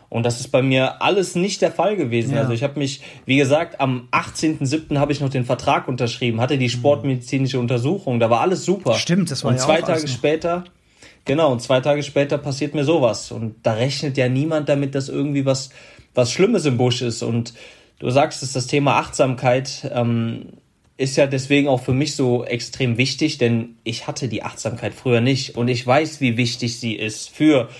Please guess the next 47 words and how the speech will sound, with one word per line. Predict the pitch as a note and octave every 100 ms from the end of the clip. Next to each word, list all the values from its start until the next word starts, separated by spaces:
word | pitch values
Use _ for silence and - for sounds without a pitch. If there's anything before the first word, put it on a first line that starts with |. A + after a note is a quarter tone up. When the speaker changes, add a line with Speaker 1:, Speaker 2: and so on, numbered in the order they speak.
| - A#2+
Speaker 1:
junge | B2 B2
Sportler, | - B2+ A#2+ B2 A#2
weil | A#2+
ich | B2+
weiß, | C3+ D3+ D#3
was | C#3 -
in | C3+ B2+
deren | B2 A#2+ A#2+
Kopf | B2 B2
vorgeht. | - B2 A2+ G#2+
Gerade | B2 B2 C3+
jetzt, | B2+ D3 - C3
wo | B2+ B2 - - -
diese, | A#2+ A#2+ A#2
diese | A#2 A#2 A#2+
Spitze | - F#3 F3+ - C#3
der | C3+
Talente | C3+ B2+ D#3 E3 C#3+
immer, | - E3 F3 E3+
immer | E3 D#3+ D3
dünner | C3+ F#3+ D#3+ A#2
wird | A#2+ A#2+
und | B2
nur | C#3 E3+
noch | D#3+ -
ganz | E3 F#3 -
wenige | D3 F3 E3 D#3+ D3+ - - - -
da | B2+ B2+
wirklich | D3 D3 C3+
ganz | C#3+ C#3
oben | C#3 B2
ankommen, | B2 F3 C#3 B2
weil | A#2+
die | A#2+ -
Talente | - B2 B2+ C#3+ C3
halt | A#2+
auch | A#2 -
einfach | B2 A#2+
immer | - B2
besser | A2 D3 -
ausgebildet | F3+ G#3+ - A#2+ A2+ A2+
werden, | A2 A2 C#3 C#3+ - - - -
ähm, | A#2+ A#2 A#2 A#2+
dass | A#2+
da | B2 A#2
viele | - D#3+ E3+ C#3+
sagen, | C#3 C3 B2+ B2+